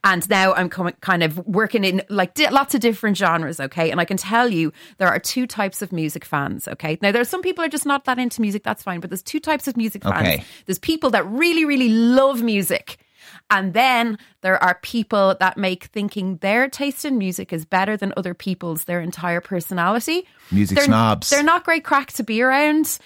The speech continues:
Speaker 1: If you don't like something, don't listen to it. Just
Speaker 2: Yeah.
Speaker 1: move on, with
Speaker 2: That,
Speaker 1: your day.
Speaker 2: that listener's a music snob, aren't they?
Speaker 1: Yeah, and you know what? The, but they probably are proud of it, and that's fine. But I think that, you know, if, if you don't like something, I don't know why you'd waste your time hating on it. If I don't wanna listen to something, I just move on and listen to something else.
Speaker 2: Well, here's somebody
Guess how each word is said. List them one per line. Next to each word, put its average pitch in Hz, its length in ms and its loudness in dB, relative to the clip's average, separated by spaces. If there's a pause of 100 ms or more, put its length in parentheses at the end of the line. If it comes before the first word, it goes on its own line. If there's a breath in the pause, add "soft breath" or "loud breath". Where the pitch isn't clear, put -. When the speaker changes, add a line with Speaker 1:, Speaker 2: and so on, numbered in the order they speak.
(300 loud breath)
Speaker 1:
If 247 160 0
you 311 160 2
don't 359 260 2
like 269 260 2
something, 196 560 0
don't 220 260 2
listen 220 300 0
to 285 180 0
it. 285 100 -2
Just 226 200 -2
Speaker 2:
Yeah. 202 120 4
Speaker 1:
move 220 220 4
on, 214 400 2 (220)
with 214 120 2
Speaker 2:
That, - 80 -6
Speaker 1:
your 208 100 2
day. 185 420 2
Speaker 2:
that 160 140 2
listener's 107 400 2
a 87 40 0
music 104 360 2
snob, 92 320 2
aren't 135 180 2
they? 147 160 2
Speaker 1:
Yeah, 320 300 4
and 269 220 0
you 294 60 4
know 311 100 4
what? 294 180 2
The, 277 80 -4
but 277 140 -4
they 285 100 2
probably 285 460 0
are 262 100 4
proud 262 360 2
of 294 160 4
it, 311 120 2
and 233 160 0
that's 233 260 0
fine. 220 480 2 (340 loud breath)
But 214 200 2
I 214 80 2
think 214 380 -4
that, 190 240 2 (180)
you 214 120 0
know, 180 260 2
if, - 240 -6
if 196 160 -4
you 190 60 2
don't 202 260 2
like 180 240 2
something, 180 340 -4
I 170 60 2
don't 196 140 -2
know 196 40 2
why 190 120 0
you'd 180 220 -2
waste 170 300 -2
your 190 80 -4
time 165 220 -4
hating 156 260 -2
on 143 120 0
it. 147 100 -4
If 151 80 -10
I 170 140 2
don't 202 100 -2
wanna 170 200 0
listen 151 260 -6
to - 40 -12
something, 143 300 -6
I 139 80 -2
just 135 160 -8
move 139 160 -4
on 135 160 0
and 123 80 -6
listen 131 200 -10
to - 60 -14
something 131 220 -12
else. 151 60 2
Speaker 2:
Well, 160 120 2
here's 190 280 2
somebody 147 480 2